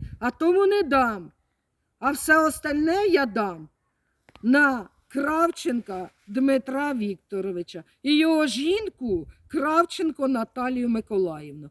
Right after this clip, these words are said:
мешканців села Лебедин". Земельний кодекс в тисяча дев'ятсот сімдесят першого року наголошував, що народ має право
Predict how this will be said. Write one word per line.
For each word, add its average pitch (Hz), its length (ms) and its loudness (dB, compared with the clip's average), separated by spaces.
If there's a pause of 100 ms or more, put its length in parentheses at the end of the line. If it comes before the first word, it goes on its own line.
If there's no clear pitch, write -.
(220)
мешканців 330 840 0
села 240 420 0
Лебедин". 190 600 -6 (1300)
Земельний 311 680 2
кодекс 311 640 -4 (180)
в - 120 -20
тисяча 294 400 -4
дев'ятсот 247 560 -2
сімдесят 254 600 -4 (140)
першого 262 580 -4
року 208 560 -4 (300)
наголошував, 285 1300 2 (340)
що 254 720 0 (240)
народ 262 600 0
має 220 380 -2
право 208 680 -6